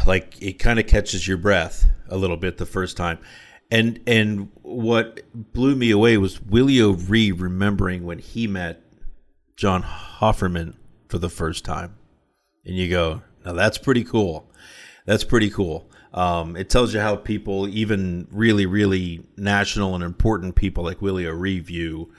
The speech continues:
uh, this local guy who is a grassroots legend and hopefully will get some, get some national love tonight. What we wanted to do with this program today is go award by award,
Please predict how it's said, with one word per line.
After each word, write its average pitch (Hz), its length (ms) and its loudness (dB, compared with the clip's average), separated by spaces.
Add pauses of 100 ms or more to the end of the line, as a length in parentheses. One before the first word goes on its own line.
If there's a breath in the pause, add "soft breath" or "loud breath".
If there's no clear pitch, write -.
(320 soft breath)
uh, 87 220 0
this 87 260 -6
local 92 320 -2
guy 82 300 -2
who 90 160 -2
is 85 120 -6
a 87 60 -6
grassroots 90 680 -2 (160)
legend 98 520 0 (420 soft breath)
and 90 180 -6
hopefully 101 360 0
will 85 160 -2
get 90 260 -4
some, 82 460 -4 (300)
get 98 180 -2
some 85 400 -2
national 90 560 -2
love 87 300 -2
tonight. 85 400 4 (260 loud breath)
What 165 140 4
we 202 80 4
wanted 196 300 4
to 143 80 0
do 147 80 4
with 135 120 0
this 123 140 -4
program 120 300 -2
today 110 240 2
is 92 160 -4
go 104 320 0
award 104 580 2
by 101 160 2
award, 92 800 0